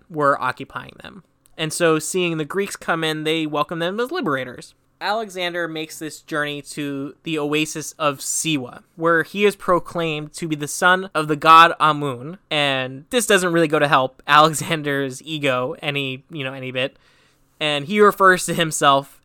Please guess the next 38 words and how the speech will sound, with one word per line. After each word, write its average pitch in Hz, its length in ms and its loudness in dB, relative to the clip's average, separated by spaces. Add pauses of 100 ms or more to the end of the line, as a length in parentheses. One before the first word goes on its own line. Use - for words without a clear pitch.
(100)
as 226 240 4
such 139 420 0
from 151 220 2
this 139 120 -4
point 139 300 -8
on. 127 240 -4 (140)
So 151 440 0
Alexander 226 760 2 (120)
has 175 240 0
built 165 300 4
himself 160 340 -2
a 151 60 -6
god 135 380 4
complex, 127 880 -10
and 143 400 -2
we're 190 80 -10
gonna 214 160 -4
see 185 120 -4
this 160 140 0
kind 156 220 2
of 139 80 -4
come 160 160 -2
into 156 100 -2
play 139 220 0
later 131 320 -6
on. 151 260 0 (420)
But 220 160 4
again, 165 340 0
this 165 160 -8
doesn't 214 360 2
exactly 175 600 -2 (100)
go 151 260 4
well 139 520 4
to 143 280 -8
humbling 151 720 -2
this 135 220 -6
new 139 160 -8
king. - 400 -12